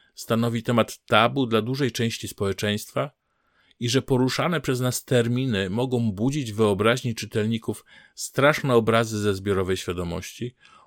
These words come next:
ukształtowanej i prawdziwymi doświadczeniami, i ideologicznymi fantazmatami. Z tego właśnie względu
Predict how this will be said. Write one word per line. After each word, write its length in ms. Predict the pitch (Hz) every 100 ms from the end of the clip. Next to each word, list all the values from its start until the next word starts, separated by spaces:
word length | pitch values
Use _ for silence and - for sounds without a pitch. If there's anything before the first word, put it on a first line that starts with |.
| -
ukształtowanej 1040 | 127 - 135 123 - 117 123 123 117 -
i 120 | 151
prawdziwymi 720 | - 185 156 123 123 135 131
doświadczeniami, 880 | 123 123 131 127 - 127 127 151 180 _ _ _ -
i 160 | 143 143
ideologicznymi 840 | 131 127 120 110 107 - 110 98
fantazmatami. 840 | - 95 90 85 90 - 87 85 104 _ _ _ _ _ - - _ -
Z 160 | -
tego 280 | - 143 208
właśnie 340 | 175 151 123
względu 560 | 107 95 90 85 85 98